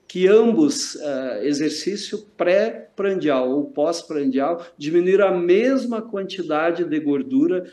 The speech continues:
corporal, e isso foi significativo, aumentaram as concentrações do L D L, aumentaram a oxidação de gordura, mas o exercício pós-café da manhã, ele foi o único que foi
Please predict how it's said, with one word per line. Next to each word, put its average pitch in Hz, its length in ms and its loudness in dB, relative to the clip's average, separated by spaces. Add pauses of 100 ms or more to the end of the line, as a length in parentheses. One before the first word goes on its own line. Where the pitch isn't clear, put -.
(120)
corporal, 135 800 -2
e 160 100 -2
isso - 300 -6
foi 170 480 0
significativo, 147 1300 -2 (160)
aumentaram 165 640 4
as 180 120 -2
concentrações 160 880 -4
do 143 140 0
L 147 260 2
D 131 120 -2
L, 147 580 -4 (100)
aumentaram 160 600 0
a - 20 2
oxidação 156 720 -4
de 156 120 -4
gordura, 143 760 -2 (220)
mas 151 180 -2
o 175 140 8
exercício 180 640 2 (200)
pós-café 202 1040 0
da 185 160 0
manhã, 160 460 2 (220)
ele 151 140 -2
foi 185 280 6
o 180 140 0
único 214 440 -2
que - 160 -16
foi 190 640 -4